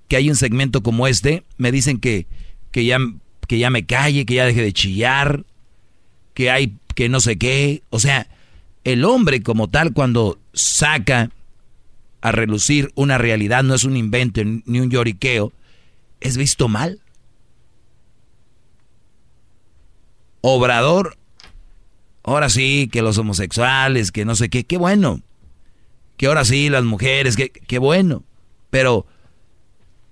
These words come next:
y, y el hombre como tal.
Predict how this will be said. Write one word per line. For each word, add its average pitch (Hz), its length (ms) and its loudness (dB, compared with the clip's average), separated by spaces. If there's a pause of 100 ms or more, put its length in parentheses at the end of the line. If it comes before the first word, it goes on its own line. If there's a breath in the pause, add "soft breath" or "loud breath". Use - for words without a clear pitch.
(180)
y, 139 320 0
y 131 140 2
el 120 120 2
hombre 113 380 0 (760)
como 110 260 -2
tal. 73 320 -4